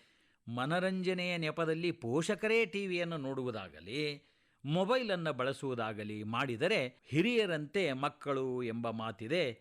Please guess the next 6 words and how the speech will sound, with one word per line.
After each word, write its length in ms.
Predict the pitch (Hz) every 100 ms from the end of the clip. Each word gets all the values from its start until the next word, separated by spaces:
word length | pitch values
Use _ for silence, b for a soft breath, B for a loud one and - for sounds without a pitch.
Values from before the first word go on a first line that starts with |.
| b -
ಹಾಗಾಗಿ 640 | 120 117 123 180 156 131 b b b 110
ನಾವು 680 | 117 123 165 196 196 214 208
ಮೊದಲು 800 | 131 131 147 160 170 170 170 - _ -
ನಮ್ಮ 420 | 107 117 160 202
ವರ್ತನೆಯನ್ನು 840 | 208 151 143 - 165 160 147 156 147
ತಿದ್ದಿಕೊಂಡಾಗ 920 | 135 120 135 131 127 110 92 82